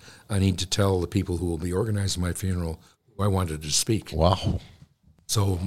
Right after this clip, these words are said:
Speaker 1: Mulroney had no choice but to accept. And his speech, uh, uh, afterwards, um, uh,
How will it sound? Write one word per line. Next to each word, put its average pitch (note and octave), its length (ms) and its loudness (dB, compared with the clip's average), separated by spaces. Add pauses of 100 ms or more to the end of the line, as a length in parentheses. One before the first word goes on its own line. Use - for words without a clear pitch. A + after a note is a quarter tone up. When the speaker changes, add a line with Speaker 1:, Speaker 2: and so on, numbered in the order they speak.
(180)
Speaker 1:
Mulroney G2+ 380 2
had F2+ 180 2
no F2 120 0
choice A2 300 2
but - 200 -4
to G2+ 100 -2
accept. - 440 0 (960)
And F#2+ 240 4
his F2+ 420 2
speech, - 460 2
uh, F2+ 220 2 (840)
uh, E2+ 460 -2 (420)
afterwards, F#2+ 840 -2 (680)
um, F#2 640 -2 (1600)
uh, D#2+ 720 -4